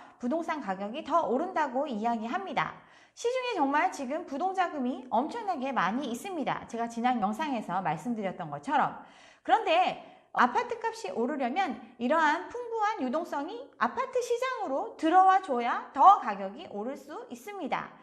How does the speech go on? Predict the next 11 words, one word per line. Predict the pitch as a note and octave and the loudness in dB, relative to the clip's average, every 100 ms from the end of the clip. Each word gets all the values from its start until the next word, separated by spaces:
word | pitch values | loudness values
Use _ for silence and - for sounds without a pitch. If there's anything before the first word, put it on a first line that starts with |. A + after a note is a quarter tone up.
| - - - | -20 -20 -6
이 | F#4 | -4
시장에서 | A4+ C5 C5+ A#4+ F#4 G#4+ C#4+ | -4 -4 -4 -4 -4 -2 -2
주택을 | - E4+ - A#4+ F#4 G4+ | -4 -6 -2 0 0 -6
사주는 | G4 G#4+ C5 C5 A4+ E4+ | -8 -4 -2 -2 -4 -4
사람, | B3 E3+ - | -4 -4 -4
아파트를 | - A#3 G#4 A4 G#4 F#4 | -4 2 2 2 -4 -4
사주는 | G#4 B4+ C5+ C5 B4+ | -6 -8 -4 -4 -4
사람은 | A#4 G4+ C4+ C#4 A4+ - - | -2 2 2 0 -6 -14 -4
누굴까요? | A#3 D4 A#4+ A#4+ A3 C4+ - - - - _ - | -2 2 2 2 4 4 2 -6 -20 -20 _ 2
개인이 | B3 F4 A#4+ A4 G4+ B4 | 4 6 2 -2 -6 -8
삽니다. | B4 B4+ A#4+ E4 D3 | -8 -8 -6 -6 -6